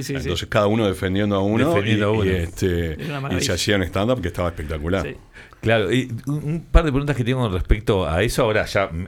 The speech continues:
Speaker 3: mezclamos ambos, ambos temas para,
Speaker 1: Mm.
Speaker 3: para, para hacer
Speaker 1: Ujú.
Speaker 3: justamente el, la esencia de este programa, que es cuando se empiezan a,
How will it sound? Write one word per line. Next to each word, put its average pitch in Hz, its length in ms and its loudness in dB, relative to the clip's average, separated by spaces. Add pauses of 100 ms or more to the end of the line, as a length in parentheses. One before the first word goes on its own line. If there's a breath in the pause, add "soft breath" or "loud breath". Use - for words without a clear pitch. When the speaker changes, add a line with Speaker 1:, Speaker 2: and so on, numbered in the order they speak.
Speaker 3:
mezclamos 117 580 2
ambos, 110 320 2
ambos 101 340 2
temas 104 280 2
para, 80 400 0
Speaker 1:
Mm. 76 120 -6
Speaker 3:
para, 78 640 0 (500 soft breath)
para 85 560 2
hacer 92 300 -2
Speaker 1:
Ujú. 170 100 -2
Speaker 3:
justamente 104 440 0
el, 98 180 0
la 98 140 2
esencia 101 360 0
de - 40 4
este 92 120 0
programa, 113 300 4
que 120 100 0
es 110 40 -2
cuando 98 240 -2
se 90 100 -4
empiezan 101 380 -2
a, 82 80 -4